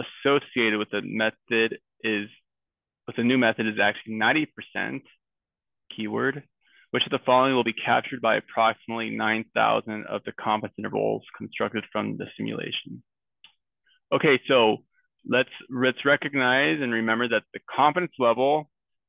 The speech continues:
tells you the capture rate, the capture rate.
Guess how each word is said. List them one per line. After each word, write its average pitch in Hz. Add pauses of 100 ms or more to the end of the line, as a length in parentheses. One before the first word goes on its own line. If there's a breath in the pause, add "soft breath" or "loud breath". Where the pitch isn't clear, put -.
(220)
tells 165
you 113
the - (140)
capture 147
rate, 87 (300)
the -
capture -
rate. 90